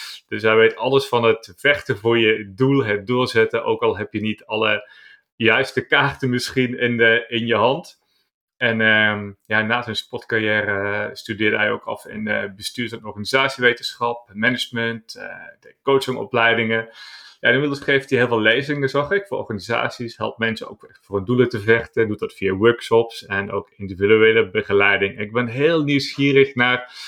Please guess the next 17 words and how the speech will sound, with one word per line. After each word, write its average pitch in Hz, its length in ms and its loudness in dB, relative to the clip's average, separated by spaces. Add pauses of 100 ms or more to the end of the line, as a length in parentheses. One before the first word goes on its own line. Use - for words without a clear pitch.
(260)
zijn 110 340 2
verhaal 107 540 2
en 107 100 -4
wat 110 220 4
we 104 100 -6
daarvan 107 540 -2 (180)
kunnen 110 400 2 (300)
leren. 117 480 4
Dus 110 240 0
ja, 117 220 2
welkom 147 400 2
Tobias, 143 480 4
leuk 120 200 0
dat 120 160 -2
je 120 80 -2
er, 107 240 4
eh, 107 240 2